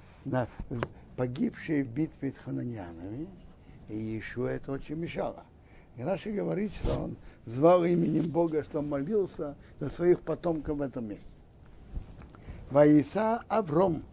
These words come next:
поехал Авром, "Олех веносея", ехать Ханегбо на юг. Я вам сказал, на юг, это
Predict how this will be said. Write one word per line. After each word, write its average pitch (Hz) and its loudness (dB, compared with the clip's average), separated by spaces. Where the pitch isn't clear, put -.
поехал 156 4
Авром, 117 6
"Олех 139 4
веносея", 160 -2
ехать 143 4
Ханегбо 160 4
на 147 -2
юг. 113 -6
Я 143 0
вам 156 2
сказал, 160 -2
на 170 0
юг, 220 2
это 185 -10